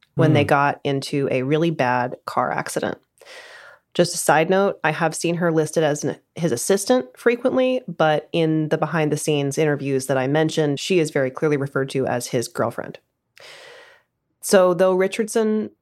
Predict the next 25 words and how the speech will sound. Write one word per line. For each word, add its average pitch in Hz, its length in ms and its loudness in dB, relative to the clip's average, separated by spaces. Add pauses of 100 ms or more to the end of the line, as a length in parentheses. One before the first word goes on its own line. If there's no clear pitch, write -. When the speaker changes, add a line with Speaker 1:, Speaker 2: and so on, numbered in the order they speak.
Speaker 1:
walked 160 560 0
away 147 460 0 (100)
with 143 500 0
minor 151 420 0
injuries 131 540 -4
and 139 120 -2
was 127 140 0
okay, 147 560 -2 (1000)
Liz 180 260 4
Moore 170 540 2
was 147 520 0 (320)
decapitated. - 840 -4 (560)
Speaker 2:
Jesus. - 920 -6 (640)
Speaker 1:
And 151 180 2
this 147 220 2
is 147 160 0
the 156 100 2
man 127 500 -2 (200)
who 123 480 -2
developed 131 600 -2
that 135 180 -2
sequence - 680 -6
in 123 200 -2
the 120 80 -4
movie. - 340 -8